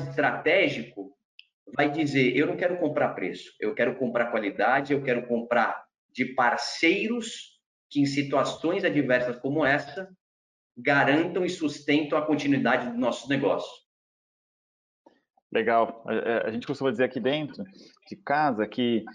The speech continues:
Speaker 2: muito se fala em, em customer focus, né? Foco no cliente, foco no cliente.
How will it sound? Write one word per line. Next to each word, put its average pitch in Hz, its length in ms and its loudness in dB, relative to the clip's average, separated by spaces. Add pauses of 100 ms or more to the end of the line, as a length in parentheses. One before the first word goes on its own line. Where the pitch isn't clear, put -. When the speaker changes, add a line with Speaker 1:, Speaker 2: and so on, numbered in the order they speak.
(680)
Speaker 2:
muito 151 180 0
se 151 60 -6
fala 143 240 2
em, 113 580 -2
em - 180 -14 (160)
customer 143 380 0
focus, 131 460 0
né? 113 140 -2
Foco 131 320 0
no 127 100 -4
cliente, 113 460 -2
foco 127 240 0
no 120 120 -2
cliente. 104 480 -6